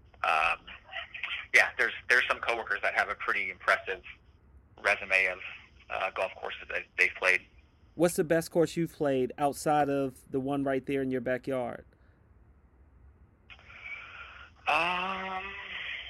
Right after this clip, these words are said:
Speaker 1: it's a good question. I'm so spoiled because being down here, I just play. There's, there's two courses at T P C Sawgrass. There's the stadium course,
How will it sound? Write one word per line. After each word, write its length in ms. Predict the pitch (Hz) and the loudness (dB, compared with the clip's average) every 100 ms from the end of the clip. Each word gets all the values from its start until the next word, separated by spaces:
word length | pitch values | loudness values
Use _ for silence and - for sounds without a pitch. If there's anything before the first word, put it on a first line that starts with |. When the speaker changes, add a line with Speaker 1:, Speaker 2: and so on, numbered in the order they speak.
| - - - - - - _ _ - - - - - _ _ - - _ _ _ _ - - | -16 -18 -20 -20 -20 -20 _ _ -20 -20 -20 -20 -20 _ _ -20 -20 _ _ _ _ -20 -14
Speaker 1:
it's 100 | - | -12
a 120 | - | -4
good 120 | 127 | -4
question. 460 | - - - - 78 80 - - _ - - - - _ - - _ - | 0 0 2 0 -4 -10 -20 -20 _ -20 -20 -20 -20 _ -20 -20 _ -4
I'm 100 | 123 - | -4 0
so 80 | 170 - | -2 -2
spoiled 260 | - 143 123 | 0 0 0
because 180 | 113 98 - | -6 -8 -2
being 200 | 117 117 | -2 0
down 180 | 110 107 | -2 2
here, 180 | 117 | 4
I 80 | 101 | 4
just 160 | 101 - | 2 -6
play. 360 | 107 101 95 95 - _ _ _ - - | 0 0 0 -6 -18 _ _ _ -20 -4
There's, 140 | 127 - - | -4 -4 -8
there's 140 | 120 110 - | -8 -4 -2
two 80 | - | -2
courses 400 | - 123 107 98 | 0 -2 0 4
at 280 | 98 95 - | 6 6 0
T 120 | - | -6
P 140 | - | -4
C 40 | 98 101 | 0 2
Sawgrass. 320 | 95 95 92 95 | 6 6 4 -2
There's 120 | - | -10
the 60 | - | 2
stadium 240 | 110 104 - | 4 4 0
course, 280 | - 92 | -4 -2